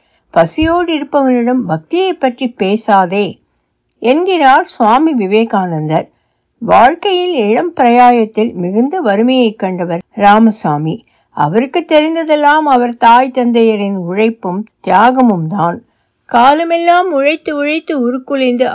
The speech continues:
ஆறு குழந்தைகளை படிக்க வைத்து ஆளாக்கிய அந்த தியாகத்துக்கு விஞ்சியதாய் இன்றுவரை எதுவுமே அவருக்கு தோன்றியதில்லை. கண்களை மூடினால் பெற்றோரின் உருவம்தான் முன்னே.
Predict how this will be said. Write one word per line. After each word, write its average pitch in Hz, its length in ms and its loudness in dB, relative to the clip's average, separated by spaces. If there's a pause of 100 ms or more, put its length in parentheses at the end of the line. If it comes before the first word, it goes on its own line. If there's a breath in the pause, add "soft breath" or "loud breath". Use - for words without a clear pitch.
ஆறு 214 320 0
குழந்தைகளை 294 680 0
படிக்க 226 420 -4
வைத்து 196 340 -4
ஆளாக்கிய 208 640 -4 (640)
அந்த 220 340 0
தியாகத்துக்கு 311 720 0
விஞ்சியதாய் 233 720 2
இன்றுவரை 226 680 -2
எதுவுமே 240 520 0 (100)
அவருக்கு 220 420 -4
தோன்றியதில்லை. 170 800 -4 (560 soft breath)
கண்களை 277 480 0
மூடினால் 277 640 -4
பெற்றோரின் 285 640 -4
உருவம்தான் 214 720 -2
முன்னே. 190 360 -4